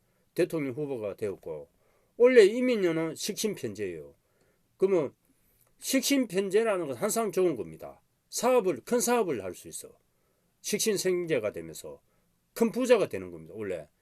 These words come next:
그 역마야, 그 외국에 관련된 일. 그러면 이월 달부터, 어,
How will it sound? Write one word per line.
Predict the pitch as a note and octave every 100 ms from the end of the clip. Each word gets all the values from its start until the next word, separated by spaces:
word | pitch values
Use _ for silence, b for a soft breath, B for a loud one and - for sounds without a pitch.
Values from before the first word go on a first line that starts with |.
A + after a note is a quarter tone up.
| _ _
그 | D3 C#3
역마야, | A3+ A3+ A3+ C#3 D#2+ - _ _
그 | -
외국에 | C#3 F3 A#3+ G#3+ E3+ B2
관련된 | G#2+ G2+ E2+ E2 D2 _ -
일. | F#2+ D2+ _ _ _ _ -
그러면 | G#3 G3+
이월 | B3+ C4+ A3+
달부터, | G#3 E3+ E3 E3+ E3 D#3 _ _ _ _ _ _ _ _
어, | G#2+ G2+ G2